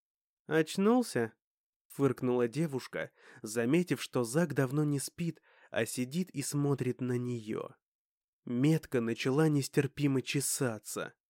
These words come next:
Хотелось содрать кожу вместе с этим клеймом. А вредная девчонка усмехнулась,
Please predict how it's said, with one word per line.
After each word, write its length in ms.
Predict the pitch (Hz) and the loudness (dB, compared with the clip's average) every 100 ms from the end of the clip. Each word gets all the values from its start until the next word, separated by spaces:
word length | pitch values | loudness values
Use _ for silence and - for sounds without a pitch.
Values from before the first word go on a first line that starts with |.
| _ _ - - - | _ _ -20 -20 -2
Хотелось 600 | 151 131 - 175 151 - | 0 2 4 4 4 2
содрать 480 | 156 143 165 156 | 0 2 4 2
кожу 400 | - - 185 135 | 0 2 4 4
вместе 480 | 120 135 156 151 147 | 0 4 4 4 0
с 140 | 131 151 | 0 2
этим 320 | 139 143 135 | 2 0 -2
клеймом. 760 | - 147 151 147 139 110 - - _ _ _ _ _ | 2 4 4 4 0 -2 -8 -16 _ _ _ _ _
А 160 | - 110 | -6 -2
вредная 540 | 123 131 117 123 120 | 4 4 4 0 0
девчонка 640 | 117 123 - 151 143 127 | 0 -4 0 2 2 2
усмехнулась, 1000 | - 143 - 127 - 135 151 131 - - | -2 -2 -2 -2 0 0 2 0 -2 -10